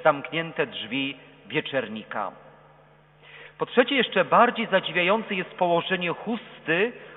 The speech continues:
którą przykryto obwiązaną całunem głowę. Tutaj musimy odwołać się do codziennej relacji pomiędzy Panem i sługą u Żydów. Sługa przygotowywał stół do kolacji dla swojego Pana,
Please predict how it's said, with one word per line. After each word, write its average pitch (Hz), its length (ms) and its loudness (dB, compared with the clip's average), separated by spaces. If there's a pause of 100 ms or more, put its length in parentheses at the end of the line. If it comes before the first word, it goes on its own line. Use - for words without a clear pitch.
(140)
którą 175 240 4
przykryto 175 760 4 (420)
obwiązaną 165 760 4 (100)
całunem 156 460 4
głowę. 120 420 2 (1040)
Tutaj 214 280 2
musimy 208 380 2
odwołać 196 560 6
się 180 360 4 (380)
do 165 140 4
codziennej 214 520 2
relacji 180 640 4 (240)
pomiędzy 165 580 0 (140)
Panem 240 520 6 (220)
i 156 100 -10 (140)
sługą 190 500 0
u 185 100 -6
Żydów. 127 400 -6 (1160)
Sługa 262 400 6
przygotowywał 185 800 4 (120)
stół 233 180 2
do 165 160 6
kolacji 147 680 4
dla 151 140 6
swojego 151 460 -2
Pana, 180 440 0